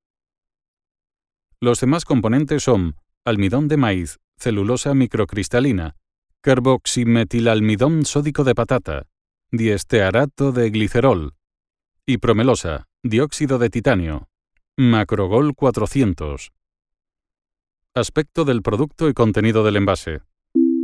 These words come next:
Dexketoprofeno vir veinticinco miligramos comprimidos recubiertos con película E F G. Se presenta en envase que contienen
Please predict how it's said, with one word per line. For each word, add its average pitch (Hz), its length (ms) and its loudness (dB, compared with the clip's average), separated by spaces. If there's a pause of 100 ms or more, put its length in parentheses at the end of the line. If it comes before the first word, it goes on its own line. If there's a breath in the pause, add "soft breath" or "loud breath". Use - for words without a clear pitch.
(760)
Dexketoprofeno 113 1000 -2
vir 156 220 -2
veinticinco 123 720 0
miligramos 135 560 2
comprimidos 131 760 0
recubiertos 110 800 -2
con 107 200 2
película 107 600 0
E 113 260 -4
F 120 240 -2
G. 107 320 0 (440)
Se - 160 -2
presenta 143 420 -2
en 156 140 2
envase 127 440 0
que 135 140 -2
contienen 120 600 0